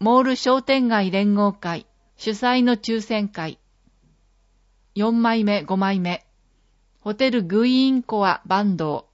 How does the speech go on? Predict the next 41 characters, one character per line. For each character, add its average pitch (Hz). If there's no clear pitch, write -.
キ 247
ャ 254
ン 262
ド 262
ル 240
ワ 220
ー 226
ク -
シ -
ョ -
ッ 220
プ。 -
六 196
枚 240
目、 208
市 -
内 254
の 180
美 196
味 240
し 247
い 220
店 247
舗 202
や 170
魅 220
力 240
あ 180
ふ 226
れ 233
る 220
店 233
舗 220
が 170
大 202
集 240
合 180
し -
ま 175
し -
た。 -